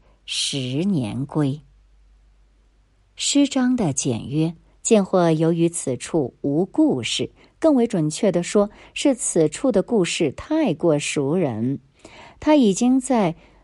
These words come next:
无数的男人的战争中被讲述了，然而它所约略了的，或许正是此间一个女性僭越者所首先面临的现实，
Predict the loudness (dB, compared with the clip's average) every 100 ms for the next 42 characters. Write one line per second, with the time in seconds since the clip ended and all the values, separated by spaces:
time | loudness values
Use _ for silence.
0 | _ 2 4 4 2 2 4 4 2 2
1 | 2 0 0 -2 0 -2 -2 -2 -2 -2
2 | -2 -4 -4 -4 -2 0 0 -2 -6 _
3 | _ 0 2 0 0 -2 0 0 2 2
4 | 4 4 4 2 0 -2 -4 -6 -10 -20
5 | _ 2 2 4 2 2 0 0 -2 0
6 | -2 2 2 2 2 2 2 0 -2 0
7 | 0 2 0 0 -4 -2 -2 -2 -2 -4
8 | -4 -2 -2 2 2 4 2 2 0 0
9 | 2 2 0 -2 -2 -2